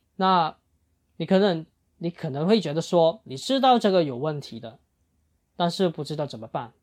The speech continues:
你知道这个比较奇怪，是怪怪的，但是也不知道怎么办。然后有些人就是因为这样，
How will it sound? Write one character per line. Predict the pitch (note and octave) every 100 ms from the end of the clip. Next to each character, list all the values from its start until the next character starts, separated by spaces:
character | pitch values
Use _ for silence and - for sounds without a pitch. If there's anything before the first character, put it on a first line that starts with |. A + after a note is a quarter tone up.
| _
你 | B2+
知 | - A#3+
道 | A#3
这 | F#3
个 | D3+ C#3
比 | B2+ B2+
较 | C#3+
奇 | E3+ - A2+
怪， | D#3+ C3
是 | - G3+
怪 | G3
怪 | F3 D#3+
的， | A#2+ A2
但 | - C#3+
是 | C#3+ C3 D3+ _ _ _ _
也 | C3
不 | C#3
知 | D3+
道 | C#3+
怎 | B2+
么 | A2
办。 | - C3 _ _ _ _ _ _ _ _ _ -
然 | E3+ A3+
后 | C4+ C4+
有 | A3 E3
些 | A#3
人 | G#3+ F#3
就 | G3
是 | - G#3
因 | G#3
为 | F#3
这 | E3+ F3+
样， | E3+ C3+